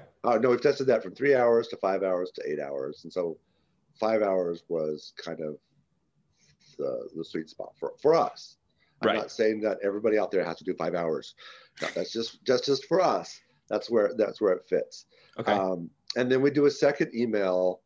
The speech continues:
Speaker 1: and that's where we offer a discount. And it's like, "Hey, we're still holding your stuff in your cart." Um,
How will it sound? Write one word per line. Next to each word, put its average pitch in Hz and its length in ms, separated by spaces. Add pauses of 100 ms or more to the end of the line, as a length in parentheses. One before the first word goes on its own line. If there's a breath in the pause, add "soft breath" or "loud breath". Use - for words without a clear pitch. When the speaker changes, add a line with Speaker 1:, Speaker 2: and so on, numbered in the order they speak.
(640)
Speaker 1:
and 92 320
that's 113 360
where 107 320
we 92 180
offer 82 400
a 78 80
discount. - 400 (1120)
And 82 120
it's 73 100
like, 76 180
"Hey, 147 160
we're 120 160
still 110 220
holding 117 360
your 123 120
stuff 95 360
in 98 60
your 107 120
cart." 82 500 (560)
Um, 76 500